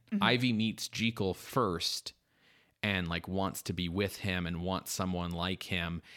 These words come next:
Speaker 2: and then gets stuck with Hyde. And Hyde knows this and, like, mocks Ivy about it, right? Like, even though he wasn't there, to the best of her knowledge, he's making references,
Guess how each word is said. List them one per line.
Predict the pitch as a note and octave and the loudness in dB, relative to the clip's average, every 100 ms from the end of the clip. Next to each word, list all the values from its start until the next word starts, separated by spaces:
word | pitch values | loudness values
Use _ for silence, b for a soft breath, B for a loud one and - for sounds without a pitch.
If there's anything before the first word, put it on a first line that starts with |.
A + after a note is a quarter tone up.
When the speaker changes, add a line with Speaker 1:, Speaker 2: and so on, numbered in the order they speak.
| B B - | B B -4
Speaker 2:
and | G#2 F2+ F2+ F2+ G2 | 0 2 0 -2 -2
then | G#2 | -2
gets | G2 E2+ - | 0 -4 -4
stuck | - - A#2+ A#2 | -4 0 0 0
with | G2 | -6
Hyde. | - B2 G2+ F#2+ G2 - | -2 0 0 -2 -6 -4
And | G#2 | -6
Hyde | - C3+ B2+ A#2 G#2+ | -2 0 0 0 -2
knows | A2 C#3 E3 F3+ D#3 | -2 0 0 0 -2
this | - - G2 F#2+ - - B B B - | -6 -4 -4 -6 -8 -12 B B B -2
and, | A2 G2+ G2+ | 0 0 0
like, | G2+ G2 F#2+ | 0 0 -2
mocks | F#2+ G2 G2+ A#2 - - - - _ _ _ - | -6 -2 0 0 -2 -6 -8 -8 _ _ _ -2
Ivy | C#3+ E3+ G#2+ | 0 0 -2
about | E2+ - D2 C2+ | -4 -4 -4 -4
it, | - | -8
right? | - F#2+ A2+ | -2 0 0
Like, | A2 G#2 - | 0 -4 -4
even | B2+ C3+ | -4 0
though | C3 A#2+ | 0 0
he | A2+ - B2+ A#2 | -2 -6 -2 0
wasn't | G#2+ A2 G2 - F#2+ F#2 | 2 0 0 -6 -8 -4
there, | G#2+ A2 F#2+ F2 F2+ | 0 2 2 0 -2
to | - F#2 | -2 -4
the | F2 | -2
best | F2+ - | -4 -2
of | F2 | -8
her | - F3+ F3+ | -4 0 2
knowledge, | A#2+ F2+ F2+ F#2 - B B | 2 2 0 -4 -8 B B
he's | - B2+ G#2+ | -4 -2 0
making | A2 D3 D3+ A2 | 2 0 0 -2
references, | G2 C3 - G2+ - F2+ F2+ F2 - | 0 0 0 -2 0 0 0 -2 -6